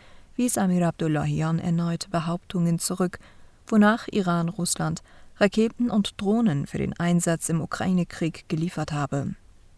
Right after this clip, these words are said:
"Unsere Beziehungen zu Russland basieren auf Nachbarschaft und gegenseitigen Interessen. Ich möchte hier betonen,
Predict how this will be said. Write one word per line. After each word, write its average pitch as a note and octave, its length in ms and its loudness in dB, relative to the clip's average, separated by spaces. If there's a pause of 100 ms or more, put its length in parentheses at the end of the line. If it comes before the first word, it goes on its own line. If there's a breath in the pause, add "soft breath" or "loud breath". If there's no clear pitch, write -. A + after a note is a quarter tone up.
(540)
"Unsere G#3 300 6
Beziehungen G#3+ 580 4
zu - 120 4
Russland E3 500 0 (380 soft breath)
basieren G#3+ 420 4
auf F#3 220 2
Nachbarschaft D3+ 840 0
und D#3+ 200 -4
gegenseitigen F3 880 0
Interessen. E3+ 720 0 (520 soft breath)
Ich - 180 -2
möchte D3 260 -2
hier E3+ 320 0
betonen, E3+ 640 0